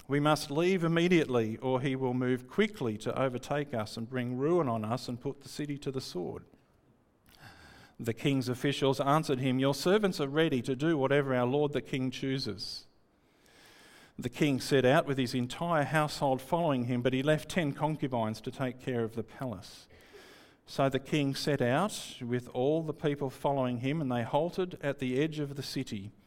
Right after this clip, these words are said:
All his men marched past him, along with all the Kerethites and the Pelethites and all the si-, uh, and all the six hundred Gittites who had accompanied him from Gath marched before the king.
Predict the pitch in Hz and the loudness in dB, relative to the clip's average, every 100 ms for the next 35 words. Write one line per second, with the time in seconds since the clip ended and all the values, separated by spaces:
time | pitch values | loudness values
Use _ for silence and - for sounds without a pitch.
0 | _ - - - - - 160 160 151 160 | _ -20 -20 -20 -10 -2 0 2 0 2
1 | 156 151 147 143 139 - - 160 170 - | 2 4 4 2 0 -6 -2 0 0 -2
2 | 196 175 131 131 127 120 131 123 120 120 | -4 0 0 0 0 -2 -2 -2 -4 -6
3 | - 117 107 - 139 156 156 165 160 - | -8 -8 -8 -2 0 0 -2 -6 -6 -8
4 | - - - 113 104 - 165 160 156 156 | -12 -14 -10 -8 -8 -4 -4 -2 -2 -2
5 | 156 - - - 120 120 113 117 - 151 | -4 -8 -10 -8 -4 -4 -4 -6 -6 -8
6 | - - 139 - 120 131 143 160 151 - | -6 -8 -8 -8 -8 -2 0 0 -4 -10
7 | - 120 - 160 - 147 131 117 165 214 | -8 -6 -4 -4 -4 -2 -2 -2 -2 0
8 | 127 120 143 - - 143 127 131 120 - | 2 2 0 -6 -6 -4 -2 -2 -2 -4
9 | 185 202 139 120 - 139 147 139 117 110 | -6 -4 -4 -4 -2 -2 -2 -4 -6 -2
10 | 139 123 117 - - - - - - - | 2 2 0 -4 -20 -20 -20 -20 -20 -8
11 | 120 120 127 - - 120 - 135 127 123 | -2 0 -2 -6 -12 -12 -6 -4 -2 -4
12 | - - 131 98 | -6 -4 -4 -4